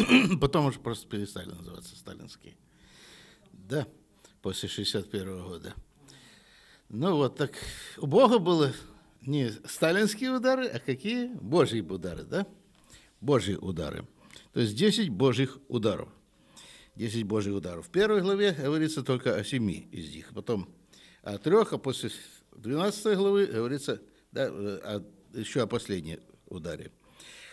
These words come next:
Хорошо. Итак, значит, Бог заставил фараону себя видеть посредством чего?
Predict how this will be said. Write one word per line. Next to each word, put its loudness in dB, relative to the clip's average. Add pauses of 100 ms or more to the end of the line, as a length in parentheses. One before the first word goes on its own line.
Хорошо. 2 (800)
Итак, 2 (540)
значит, -2
Бог 6
заставил 0 (160)
фараону 2
себя 0 (300)
видеть -2 (800)
посредством 4
чего? 2